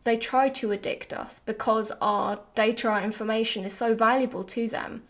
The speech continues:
and us always being on their site is so valuable to them, that we have things that are like infinite scroll. We have things like the next video playing straight after the, the previous one on YouTube and Netflix.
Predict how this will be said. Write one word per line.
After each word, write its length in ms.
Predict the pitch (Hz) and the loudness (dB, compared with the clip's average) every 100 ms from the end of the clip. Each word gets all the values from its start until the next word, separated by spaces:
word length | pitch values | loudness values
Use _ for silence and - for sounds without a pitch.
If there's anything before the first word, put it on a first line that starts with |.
| - - - | -20 -20 -6
and 160 | - 220 | 0 2
us 240 | 226 226 | 2 2
always 400 | - 247 233 214 | 4 6 8 6
being 340 | 220 233 240 226 | 8 8 8 4
on 140 | 196 | 2
their 160 | 190 196 | 0 -2
site 480 | - 202 190 - - | -2 -2 -2 -6 -6
is 80 | - | 0
so 160 | 220 | 2
valuable 520 | 220 226 240 233 226 | 4 6 6 4 0
to 260 | 202 247 247 | -2 0 0
them, 320 | - - - - - - - _ | 0 -4 -8 -14 -20 -20 -20 _
that 220 | 240 240 | 6 8
we 140 | 262 254 | 6 2
have 320 | 277 285 277 | 4 2 2
things 300 | 240 220 208 | 2 2 2
that 140 | 220 | 0
are 140 | - 190 | 2 2
like 160 | - - | 0 2
infinite 540 | 226 208 220 190 - | 2 0 -4 -4 -4
scroll. 520 | - - 208 120 - | -6 -4 0 0 0
We 140 | - 220 | -4 -4
have 300 | 240 254 254 | 0 -2 0
things 400 | 226 190 190 190 | -2 -2 -4 -2
like 380 | 196 185 - - - - - - | 0 0 -4 -14 -20 -20 -20 2
the 100 | 226 | 6
next 440 | 226 214 - - | 6 6 2 -8
video 480 | 247 240 220 202 180 | 2 6 6 6 4
playing 360 | 180 208 196 196 | 4 -2 -2 -2
straight 420 | - 226 220 220 | -2 0 0 0
after 360 | 208 208 190 | 0 0 -4
the, 200 | 185 196 196 - - | -4 -4 -8 -14 -6
the 100 | 185 | -6
previous 640 | - 233 226 190 - - | 0 2 4 2 -2 -2
one 180 | - - | -4 -4
on 200 | 220 220 - - | -6 -8 -12 -4
YouTube 560 | 220 208 - 196 - | -2 -2 -2 -4 -2
and 160 | 202 208 | -2 0
Netflix. 560 | 214 - - - - | -2 -4 -10 -10 -12